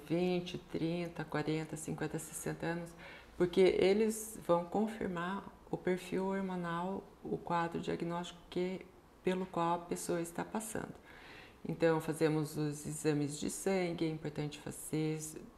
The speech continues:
sabermos sobre diabetes, colesterol, tireoide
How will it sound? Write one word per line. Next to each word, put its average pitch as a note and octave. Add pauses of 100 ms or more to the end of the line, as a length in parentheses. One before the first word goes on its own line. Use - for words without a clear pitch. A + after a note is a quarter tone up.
(240)
sabermos D3+
sobre D#3
diabetes, C#3+
colesterol, F#3+ (500)
tireoide F3